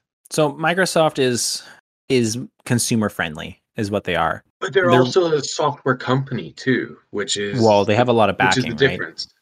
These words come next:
Speaker 1: Yeah.
Speaker 2: Yeah.
Speaker 1: I mean, out of, out of Microsoft as a whole,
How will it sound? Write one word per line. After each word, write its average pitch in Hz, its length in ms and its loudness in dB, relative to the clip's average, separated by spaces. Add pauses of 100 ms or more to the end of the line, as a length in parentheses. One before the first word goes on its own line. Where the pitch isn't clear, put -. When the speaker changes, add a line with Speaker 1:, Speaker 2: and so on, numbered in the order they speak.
(160)
Speaker 1:
Yeah. 98 240 -6
Speaker 2:
Yeah. 98 120 -2
Speaker 1:
I 117 40 4
mean, 123 280 0 (520)
out 151 120 4
of, 147 200 4
out 147 120 4
of 151 160 2 (140)
Microsoft 147 560 0
as 120 80 -6
a 104 80 0
whole, 131 560 0